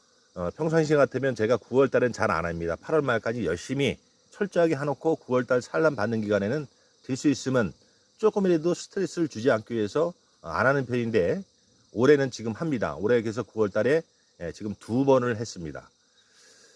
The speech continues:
어, 이제 요거 끝나고, 어, 또 이제 그 시월 달, 지금 시월 일 일인데 이제 시월 달 요쯤 며칠 있다가 이제 개미산을, 어, 또 한번 해줄 예정으로 있습니다. <clears throat>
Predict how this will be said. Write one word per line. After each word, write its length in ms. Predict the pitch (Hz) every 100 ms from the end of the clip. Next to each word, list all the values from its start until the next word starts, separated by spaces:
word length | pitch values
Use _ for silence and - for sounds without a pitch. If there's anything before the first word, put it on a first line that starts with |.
| _ _
어, 200 | 95 92
이제 120 | 98 120
요거 180 | 143
끝나고, 640 | 156 151 139 131 139 143 131
어, 480 | 101 95 92 90 90
또 120 | - 113
이제 120 | 113 101 80 73
그 300 | 90 85 80
시월 360 | - - 165 139
달, 240 | - 117 95
지금 220 | - 120
시월 280 | 113 - 143
일 100 | 107
일인데 500 | 110 113 104 85 143 185 _ _ _ -
이제 120 | 95
시월 360 | - 165 147
달 560 | 135 127 120 117 113 110
요쯤 360 | 110 104 113 92
며칠 240 | 104 123
있다가 480 | 110 104 104 147 156
이제 120 | 90 98
개미산을, 720 | - 113 127 110 95 85 135 - _ _ _
어, 120 | 82 76
또 160 | 95 85
한번 440 | 107 104 82 151 - _ -
해줄 220 | 107 98
예정으로 320 | 85 90 87 82
있습니다. 400 | - 76 69 - _ _ _ _ _ _ _ _ _ _ _ _ -
<clears throat> 840 | - - - - - - 165 -